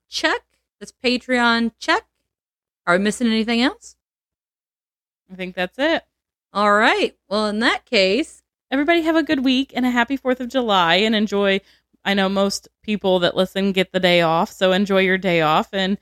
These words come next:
Speaker 1: I took an extra
Speaker 2: enjoy
Speaker 1: day off.
Speaker 2: I think I'm going to, too. Um, enjoy all of your barbecues and swimming
Speaker 1: I'm
Speaker 2: and
Speaker 1: hungry.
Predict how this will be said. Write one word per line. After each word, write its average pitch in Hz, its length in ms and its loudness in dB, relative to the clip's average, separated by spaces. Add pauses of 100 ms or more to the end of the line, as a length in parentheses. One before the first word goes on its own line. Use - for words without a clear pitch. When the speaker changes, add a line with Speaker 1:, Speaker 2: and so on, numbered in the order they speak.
(160)
Speaker 1:
I 226 80 -4
took 196 240 -8
an 208 140 2
extra 190 260 2
Speaker 2:
enjoy 190 140 2
Speaker 1:
day 147 260 0
off. 147 380 -4
Speaker 2:
I 208 100 2
think 196 160 0
I'm 170 140 -2
going 151 220 -2
to, 151 120 -6
too. 151 300 -4 (480)
Um, 175 500 -2 (160)
enjoy 208 460 2
all 196 240 2
of 190 100 -4
your 180 580 0 (480)
barbecues 247 1120 0
and 165 580 -4
swimming 233 920 0
Speaker 1:
I'm - 80 -12
Speaker 2:
and 165 720 -4
Speaker 1:
hungry. 190 420 -18